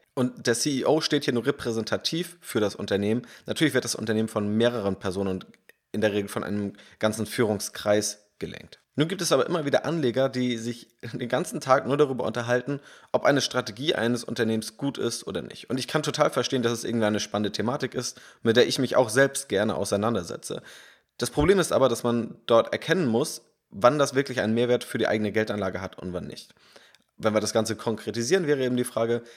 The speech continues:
glaubst du wirklich, dass du die Strategie von Amazon besser einschätzen und beurteilen kannst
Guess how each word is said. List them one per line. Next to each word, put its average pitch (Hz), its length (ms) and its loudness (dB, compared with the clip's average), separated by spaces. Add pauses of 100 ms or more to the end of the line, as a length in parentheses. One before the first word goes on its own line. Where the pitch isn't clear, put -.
(160)
glaubst 131 240 0
du 135 140 -2
wirklich, 208 380 -2
dass - 220 -4
du 170 180 -2
die 110 140 -2
Strategie 110 440 -4
von 104 320 -2
Amazon 127 460 0
besser - 440 -4
einschätzen 143 640 -4
und 110 140 -6
beurteilen 110 500 -2
kannst 113 360 -6